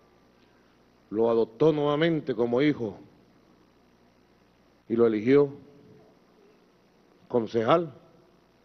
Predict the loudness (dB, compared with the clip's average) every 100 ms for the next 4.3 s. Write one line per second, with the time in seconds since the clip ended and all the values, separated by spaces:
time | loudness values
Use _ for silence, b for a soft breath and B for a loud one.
0 | _ _ _ _ _ _ _ _ _ _
1 | _ _ _ _ _ _ -6 -4 0 2
2 | 2 2 0 -2 -8 -20 -20 _ _ _
3 | _ _ _ -12 -6 -2 0 2 2 4
4 | 4 2